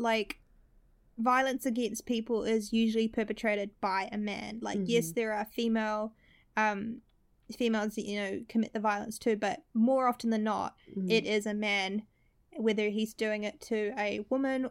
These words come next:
Speaker 1: or another man, it is a man.
Speaker 2: Yeah. Um, and there's something in there, like, it's a systemic thing, whereas I, I feel like it's education-based, like,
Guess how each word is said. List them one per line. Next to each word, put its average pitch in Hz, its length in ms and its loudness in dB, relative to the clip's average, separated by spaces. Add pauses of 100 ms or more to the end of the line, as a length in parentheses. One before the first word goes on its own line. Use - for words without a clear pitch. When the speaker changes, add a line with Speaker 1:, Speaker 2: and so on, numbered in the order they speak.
Speaker 1:
or 208 320 -2
another 208 360 -2
man, - 360 -10
it - 100 -12
is 220 160 -10
a 214 60 -4
man. - 380 -14 (100)
Speaker 2:
Yeah. 185 320 -2 (500)
Um, 196 240 6
and 208 160 4
there's 214 140 6
something 240 320 2
in 190 240 2
there, 175 260 2
like, 180 140 2
it's - 160 0
a 208 40 -2
systemic 180 680 2
thing, 165 340 -4
whereas 175 460 2 (100)
I, - 340 0
I 180 100 6
feel 196 140 4
like 190 100 2
it's - 100 -8
education-based, 175 1080 0
like, 156 380 -4